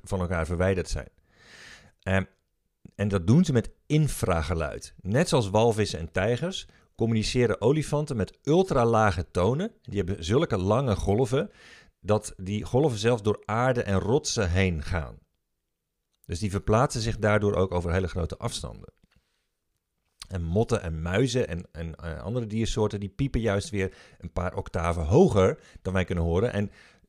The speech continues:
zij communiceren zo met elkaar. En wa-, waarschijnlijk gebruiken niet alleen dieren, maar ook bijna alle plant- en schimmelsoorten geluid om te communiceren. Wat?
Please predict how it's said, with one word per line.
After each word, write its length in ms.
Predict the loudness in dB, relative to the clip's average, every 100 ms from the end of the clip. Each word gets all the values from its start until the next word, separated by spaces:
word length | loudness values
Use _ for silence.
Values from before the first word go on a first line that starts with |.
| _
zij 240 | 0 2
communiceren 520 | 4 2 2 4 4
zo 180 | 6 4
met 140 | 4 0
elkaar. 300 | -4 -6 -8 -18 -20 -20 _
En 180 | -4 -4
wa-, 240 | -2 -2 0
waarschijnlijk 640 | 0 0 2 2 2 2 0
gebruiken 360 | 2 2 2
niet 140 | 0 2
alleen 240 | 0 0
dieren, 720 | -6 -12 -2 2 4 4 4
maar 200 | 2 2
ook 260 | 2 0 2
bijna 300 | 2 4 2
alle 240 | 2 2
plant- 460 | 0 _ 0 0 0
en 160 | -2 -2
schimmelsoorten 920 | 0 2 4 4 2 2 2 0 -2
geluid 680 | -4 0 4 6 6 4 -2 -12 _ _ _ _ _ _ -2
om 140 | 0
te 80 | 2
communiceren. 760 | 2 2 2 4 4 4 -2 -10 _ _ _ _ _ _ _
Wat? 600 | -8 0 4 4 2 -8